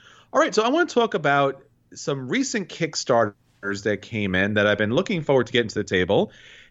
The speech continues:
And basically both of them, or a vast majority of the parts that go along with them, are expansions.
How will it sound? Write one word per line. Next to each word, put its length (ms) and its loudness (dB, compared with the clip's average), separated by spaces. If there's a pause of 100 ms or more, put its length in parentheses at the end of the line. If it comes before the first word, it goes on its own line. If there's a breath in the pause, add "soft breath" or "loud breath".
And 760 2
basically 560 -2
both 380 2
of 100 -2
them, 340 2
or 500 -2 (340)
a 60 -6
vast 380 2
majority 540 -2
of 160 0 (320 loud breath)
the 80 -6
parts 400 -6
that 80 2
go 160 2
along 240 2
with 140 -6
them, 240 0
are 200 0
expansions. 880 -6